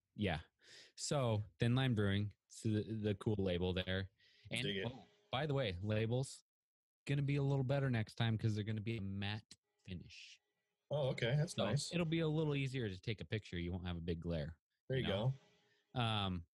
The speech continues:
Speaker 1: but yeah, this is a cool label with the, the thin line flag, a thin blue line flag in the writing on the label there.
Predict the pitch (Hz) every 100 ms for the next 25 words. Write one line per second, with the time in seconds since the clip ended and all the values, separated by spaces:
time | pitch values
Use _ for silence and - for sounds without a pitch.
0 | _ 110 101 92 90 101 113 117 - 113
1 | 110 107 101 101 98 - 98 95 95 95
2 | 92 107 104 98 95 - 98 92 92 90
3 | 87 - _ _ _ _ - 95 - 110
4 | 101 104 92 95 113 95 87 78 78 80
5 | - _ 95 87 78 85 92 80 67 _
6 | _ _ 85 78 76 73 73 67 64 -